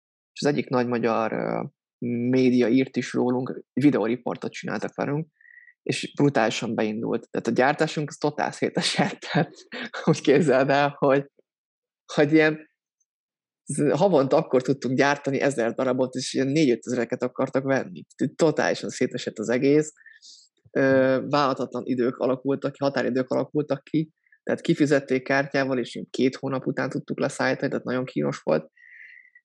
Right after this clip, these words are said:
De azt láttuk, hogy ezt, ezt meg kell oldani, ezt a problémát, nyilván a gyártásban van, de hogy alapvetően van erre kereslet, úgyhogy akkor csináljuk.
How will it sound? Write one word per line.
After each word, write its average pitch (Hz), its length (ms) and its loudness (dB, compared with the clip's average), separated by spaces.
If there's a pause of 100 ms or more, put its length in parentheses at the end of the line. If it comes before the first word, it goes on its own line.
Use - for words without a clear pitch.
(100)
De 151 80 6
azt 170 200 2
láttuk, 143 300 -2
hogy 143 160 0
ezt, 139 320 -4
ezt 139 320 0
meg 143 100 0
kell 123 120 -4
oldani, 120 220 0
ezt - 120 -12
a - 40 -10
problémát, 135 520 -2
nyilván 117 380 -2
a 120 60 -4
gyártásban 123 640 -2
van, 135 260 2
de 131 100 4
hogy 131 120 4
alapvetően 139 460 0
van 135 180 -2
erre 117 180 -2
kereslet, - 580 -6
úgyhogy - 220 -4
akkor - 140 -2
csináljuk. - 440 -4